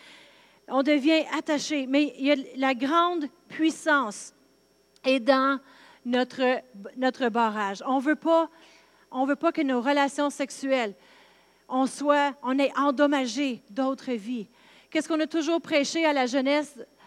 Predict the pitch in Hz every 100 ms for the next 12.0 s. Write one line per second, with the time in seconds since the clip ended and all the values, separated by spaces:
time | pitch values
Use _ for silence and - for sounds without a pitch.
0 | - 233 247 285 285 269 294 302 277 _
1 | - _ _ _ - 262 247 - 330 320
2 | 226 254 277 262 262 285 320 302 285 302
3 | 277 285 311 277 330 339 294 320 311 262
4 | 262 254 254 285 269 285 - 302 294 330
5 | 294 330 339 370 - - - _ _ 269
6 | 277 294 294 294 311 - - 320 320 277
7 | 302 247 - 311 254 - 247 240 294 302
8 | 277 269 277 262 262 - 262 - 269 294
9 | 285 - _ - - - 269 262 294 294
10 | - 302 285 269 269 262 254 269 - 285
11 | 254 240 _ - 240 277 247 269 302